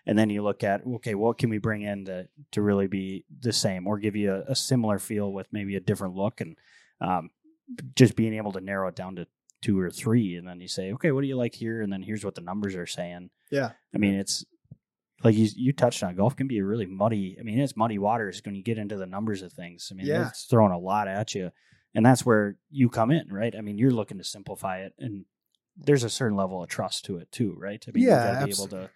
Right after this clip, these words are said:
Speaker 2: absolutely. I mean, you build your rapport with your customer, whether it's, uh, you know, whether it's their first time being fit or it's their eighth time being fit, regardless, you're gonna be able to, uh, kind of feel what they, you know, what some of their tendencies are. And,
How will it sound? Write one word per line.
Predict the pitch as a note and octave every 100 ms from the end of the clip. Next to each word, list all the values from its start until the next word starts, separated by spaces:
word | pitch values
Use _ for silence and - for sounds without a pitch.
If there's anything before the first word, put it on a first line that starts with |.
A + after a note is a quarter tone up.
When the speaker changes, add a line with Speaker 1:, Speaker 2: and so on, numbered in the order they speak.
| -
Speaker 2:
absolutely. | F#3+ D#3 C3+ B2+ B2 C3
I |
mean, | D3
you | D3+
build | E3+ G#3 D3+
your | C#3+
rapport | C3 C#3 B2+
with | B2+ A#2
your | A#2+
customer, | A#2+ A2+ - A#2+ A#2
whether | A#2 A#2
it's, | A#2 - -
uh, | B2 A#2 A2+ A#2
you | B2
know, | A#2
whether | A#2
it's | A2+ -
their | A#2+
first | D#3+ C#3+
time | D3 C#3
being | C3+ C3
fit | - C3 C3
or | B2
it's | A#2 -
their | A#2 A#2 A#2 -
eighth | C3 A2+ -
time | A#2 A#2
being | A#2 A2+
fit, | - A#2+ B2
regardless, | A#2+ A#2+ A#2 A#2 -
you're | C3
gonna | B2+
be | A#2+ A#2
able | A#2 A2+
to, | - A#2 A2+ - _ _ _ -
uh, | A#2+ A2+
kind | - D3
of | B2+
feel | - B2 B2 A#2
what | A#2 A2
they, | B2 A#2 A2+ A2
you | B2+
know, | A#2
what | A2
some | - B2+
of |
their | A2+
tendencies | - C3 B2+ C#3 B2
are. | A#2+ B2 B2
And, | A#2